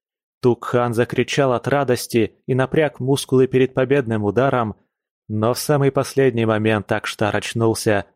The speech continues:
и копьё врезалось в землю. Замешкавшись, Тукхан и не почувствовал, что кто-то коснулся его кхар. Акштар силой вырвал его у противника и поднял над головой.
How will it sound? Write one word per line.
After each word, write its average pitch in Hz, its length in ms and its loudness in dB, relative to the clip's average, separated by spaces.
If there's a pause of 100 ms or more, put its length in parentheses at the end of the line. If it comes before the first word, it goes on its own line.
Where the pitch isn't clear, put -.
(160)
и 156 140 2
копьё 123 420 0
врезалось 101 520 0
в 107 60 0
землю. 95 520 0 (720)
Замешкавшись, 107 960 -2 (220)
Тукхан 113 640 -2
и 110 120 0
не 110 120 -2
почувствовал, 113 760 0
что - 220 -2
кто-то 131 320 -2
коснулся 135 560 0
его 131 220 2
кхар. 98 500 -4 (1000)
Акштар 147 600 -2
силой 147 400 4
вырвал 135 380 4
его 131 240 4
у 127 60 2
противника 123 840 0 (160)
и 151 140 2
поднял 104 480 0
над 98 140 -2
головой. 107 720 0